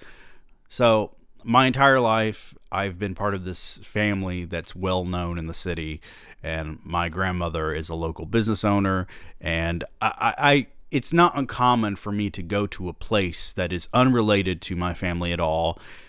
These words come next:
and somehow they find out that I'm related to her. For instance, when I worked at the nursing home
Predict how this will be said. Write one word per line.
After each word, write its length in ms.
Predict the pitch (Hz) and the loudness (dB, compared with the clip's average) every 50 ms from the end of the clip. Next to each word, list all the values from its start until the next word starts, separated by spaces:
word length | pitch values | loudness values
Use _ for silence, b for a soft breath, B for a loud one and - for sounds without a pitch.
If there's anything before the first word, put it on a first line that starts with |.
| B B | B B
and 160 | - 104 110 107 | -4 -2 -2 0
somehow 460 | - - 156 156 156 135 147 127 123 | 4 6 6 6 6 4 4 2 4
they 140 | 113 113 107 | 2 0 0
find 300 | - 113 107 101 98 90 | 0 0 0 2 2 0
out 240 | 87 85 82 - | -2 -2 -4 -4
that 140 | - 85 76 - | -6 -8 -6 -4
I'm 200 | 85 87 90 87 | -4 -4 -2 -2
related 400 | 90 104 120 120 113 98 90 80 | 2 4 4 4 4 2 -2 -6
to 60 | 80 | -8
her. 220 | 73 76 73 73 | -10 -10 -10 -12
For 200 | - - - 85 | -10 -8 -6 -6
instance, 360 | 85 85 82 - 87 87 - | -6 -6 -8 -8 -10 -10 -8
when 100 | - 87 | -6 -4
I 100 | 82 85 | -4 -4
worked 440 | 85 85 87 101 110 107 104 - - - - | -4 -2 2 4 4 4 4 2 -4 -14 -8
at 380 | - 85 85 85 82 - - - B B B B B B | -4 0 2 2 2 0 -2 -16 B B B B B B
the 100 | - 90 | -6 -2
nursing 420 | 87 92 95 92 - - 95 85 80 | 0 0 0 0 0 -2 -4 -2 -2
home 400 | 85 82 80 78 78 80 80 | 0 0 0 0 0 -2 -4